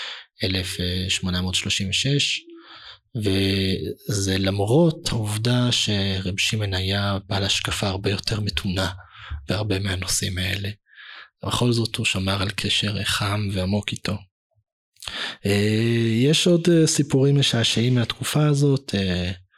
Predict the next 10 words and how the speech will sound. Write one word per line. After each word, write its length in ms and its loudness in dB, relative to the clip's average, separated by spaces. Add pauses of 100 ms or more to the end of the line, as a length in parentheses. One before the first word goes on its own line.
(600)
לפי 300 -2
המסופר, 580 0
הוא 360 0
היה 160 0
קורא 340 -2 (400)
כל 180 -2
בוקר 420 -2
את 180 -8
העיתון 320 0
הרוסי, 540 0